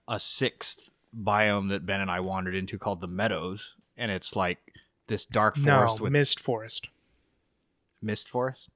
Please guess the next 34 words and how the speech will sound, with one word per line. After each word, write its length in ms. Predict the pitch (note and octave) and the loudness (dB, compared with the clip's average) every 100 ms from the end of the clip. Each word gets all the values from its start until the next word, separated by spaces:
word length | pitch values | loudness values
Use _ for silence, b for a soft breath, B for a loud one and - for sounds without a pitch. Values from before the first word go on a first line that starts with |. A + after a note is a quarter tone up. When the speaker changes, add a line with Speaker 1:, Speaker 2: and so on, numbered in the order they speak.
| _ | _
Speaker 2:
Yeah, 160 | - B2+ | -6 -4
Meadows 500 | B2+ C#3+ C#3 B2+ A#2+ | 2 4 4 0 -4
is 140 | B2 A#2 | -6 8
the 60 | |
Speaker 1:
Oh, 140 | E3 D#3 | 10 10
you're 160 | D#3+ | 10
Speaker 2:
last 220 | B2+ F#2 | 6 2
Speaker 1:
right. 100 | B2+ | -2
Okay, 140 | A#2+ A2 | 0 0
Speaker 2:
biome. 100 | A2 | 4
Speaker 1:
Meadows 260 | C#3+ C#3+ A#2 | 6 6 6
is, 40 | |
like, 140 | A2 | 2
the 60 | G#2+ | -2
basic 340 | F2 F#2+ F#2+ | -2 -4 -4
area. 180 | F2+ F2+ - b b b _ | -8 -10 -12 b b b _
Yeah, 220 | B2+ A2 D2+ | 2 4 4
uh, 40 | A#2+ A#2 A#2+ | -2 -2 -2
and 100 | B2+ | -2
it's, 160 | C#3+ | 2
like, 180 | C3+ A2+ | 2 2
this 180 | A#2+ - | 0 0
dark 280 | A#2 A#2 G#2 | 2 2 0
forest 460 | - A2 A2 - | -2 0 0 -2
with, 140 | G#2+ F#2+ | -6 -4
like, 160 | F2 | -4
spider 340 | - F2 F2+ G2 | -4 -2 -2 -2
webs 240 | G2+ F#2+ | -2 -4
and 180 | F#2+ F2 | -8 -6
giant 340 | F#2 F#2+ F#2 | -4 -4 2
skulls 500 | - - E2+ F#2+ G2+ | 0 0 -4 -4 -4
and 120 | G2+ | -6
stuff, 360 | - G#2 G2 - | -8 -8 -8 -10
and 160 | F#2+ | -18